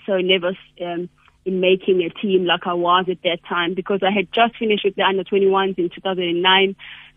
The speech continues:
twenty ten, then I now had to join the seniors. Uh, there was one time where I can remember not even wanting to go and warm up with the team. Those things you can't even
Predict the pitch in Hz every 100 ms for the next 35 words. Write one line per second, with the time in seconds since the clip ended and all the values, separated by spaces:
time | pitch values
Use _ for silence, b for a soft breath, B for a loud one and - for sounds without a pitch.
0 | - 233 208 - 208 196 185 185 175 190
1 | 185 185 - 175 190 185 175 180 - 180
2 | 180 165 180 - _ _ _ _ 226 233
3 | - _ _ _ 202 226 220 202 214 226
4 | 226 226 202 202 196 180 - 196 208 185
5 | 185 196 202 175 160 220 B B B 202
6 | 202 214 196 185 180 185 190 190 185 -
7 | 170 175 175 180 185 180 170 180 180 175
8 | 175 170 160 165 - 170 175 185 _ B
9 | 151 156 165 226 240 233 220 208 190 196
10 | - 208 226 196